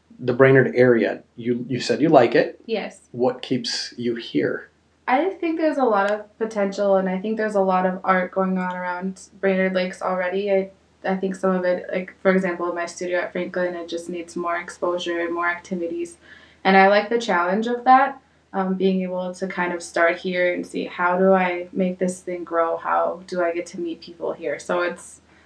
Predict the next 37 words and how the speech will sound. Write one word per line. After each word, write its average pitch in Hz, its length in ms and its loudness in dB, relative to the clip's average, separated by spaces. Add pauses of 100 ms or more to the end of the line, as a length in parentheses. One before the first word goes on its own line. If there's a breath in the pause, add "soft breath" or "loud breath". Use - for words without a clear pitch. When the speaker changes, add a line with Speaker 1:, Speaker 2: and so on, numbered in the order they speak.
(160 soft breath)
Speaker 2:
just 220 140 -4
kind 294 160 8
of 277 80 10
an 247 40 8
exciting 196 480 6
challenge 180 440 -2
that 165 120 -2
I 160 140 -2
like. 165 340 -4
Um, - 360 -6
the 190 100 2
people 190 320 2
I've 185 180 0
met 175 280 -2
have 185 140 -4
been 175 160 -2
awesome. 180 540 -2
I 175 140 -8
think 180 400 -12 (460 soft breath)
from 190 340 6
the, 165 540 -2 (500)
even 185 280 0
the 190 100 0
art 180 240 2
guild 175 180 0
that 170 100 0
I'm 165 200 -2
in, 165 200 -4
people 185 280 -6
are 165 120 4
really 165 240 2
willing 170 220 -2
to 170 100 -8
help 165 240 -6
each 175 180 -14
other, 170 280 -4
and - 260 -4